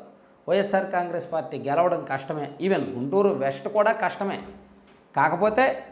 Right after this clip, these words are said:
ఎంపీగా పోటీ చేస్తే కొంచెం నష్టం ఎక్కువ జరుగుద్ది, ఆ కష్టం తోడు నష్టం ఎక్కువ జరుగుద్ది. ఎమ్మెల్యేగా పోటీ చేస్తే తక్కువ స్వల్ప నష్టంతో బయటపడవచ్చు, పార్టీ అధికారంలో ఉంటే చాలు అనే ఆలోచన ఉంది. So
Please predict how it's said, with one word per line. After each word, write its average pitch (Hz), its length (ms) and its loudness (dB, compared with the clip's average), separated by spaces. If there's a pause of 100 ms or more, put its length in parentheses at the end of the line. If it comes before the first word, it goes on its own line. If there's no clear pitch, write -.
ఎంపీగా 202 420 2
పోటీ 214 300 0
చేస్తే 202 300 -2
కొంచెం 185 360 -6
నష్టం 170 340 -4
ఎక్కువ 202 240 2
జరుగుద్ది, 107 460 -4 (160)
ఆ 147 60 -2
కష్టం 160 420 -4
తోడు 202 260 0
నష్టం 202 380 -6
ఎక్కువ 196 200 -6
జరుగుద్ది. 139 480 -8
ఎమ్మెల్యేగా 220 460 0
పోటీ 196 280 -4
చేస్తే 185 300 -4
తక్కువ 208 400 -6
స్వల్ప 180 360 -2
నష్టంతో 175 440 -6
బయటపడవచ్చు, 165 600 -4
పార్టీ 190 420 0
అధికారంలో 165 480 -2
ఉంటే 156 420 -8
చాలు 147 360 0 (400)
అనే 196 120 0
ఆలోచన 151 360 2
ఉంది. - 260 -18 (840)
So 175 240 4